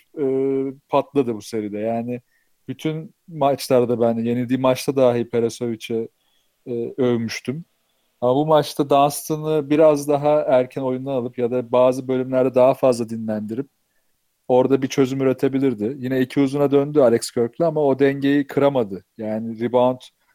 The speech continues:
alsa bile Efes, e, bu yapısal bozukluğa karşılık veremedi. İkinci konu da Anadolu Efes'in morali bozulunca çok çabuk savunmasını bıraktı. Yani, e, şunu diyordum ben, sizle de konuşuyorduk.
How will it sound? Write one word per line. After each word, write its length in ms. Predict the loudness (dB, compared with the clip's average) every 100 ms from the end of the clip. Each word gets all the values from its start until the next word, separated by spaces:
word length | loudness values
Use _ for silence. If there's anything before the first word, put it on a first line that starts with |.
| -2
alsa 380 | 0 2 2 0
bile 280 | 4 4 4
Efes, 480 | 0 -4 -4 -14 _ _ _ _ _ -12
e, 40 | -8 -6 -8 -8 -2
bu 320 | -2 -2 -10 _ _ _ _ _ _ _ -6
yapısal 640 | -2 0 -2 2 2 4
bozukluğa 480 | 0 -2 0 0 2
karşılık 520 | 2 2 -2 -6 -2
veremedi. 480 | 0 0 -6 -10 -18 _ _ _ _ _ _ _
İkinci 360 | -16 -8 -4 -2
konu 320 | 0 2 4
da 280 | 4 4 2 -8 -20 _ _ _ -10
Anadolu 480 | -4 0 0 2 0
Efes'in 400 | 0 -2 -2 -2
morali 360 | 2 4 4 2
bozulunca 400 | 0 -2 -4 -4
çok 300 | -2 -4 -2
çabuk 320 | -4 -4 -4
savunmasını 680 | -2 -2 -4 -8 -10 -12 -10
bıraktı. 420 | -10 -10 _ -14 -4
Yani, 420 | -2 -2 -4 -10 _ _ _ _ -8
e, 60 | -6 -4 -6 -6 -8 -10 -12
şunu 300 | -6 -4 0
diyordum 300 | 0 0 -2
ben, 160 | 0
sizle 340 | -2 -4 -2 -2
de 100 | -2
konuşuyorduk. 500 | -4 -6 -8 -8